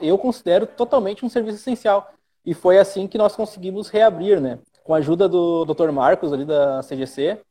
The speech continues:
ele encaminhou um pedido, ah, à prefeitura pra, ah, nos ajudar a tornar a salão de beleza, a barbearia, um,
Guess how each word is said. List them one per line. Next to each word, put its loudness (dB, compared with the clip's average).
ele -2
encaminhou 0
um -8
pedido, -4
ah, -2
à -4
prefeitura 0
pra, 4
ah, -4
nos -10
ajudar 4
a -2
tornar -2
a -4
salão -4
de -4
beleza, 2
a 2
barbearia, 0
um, -10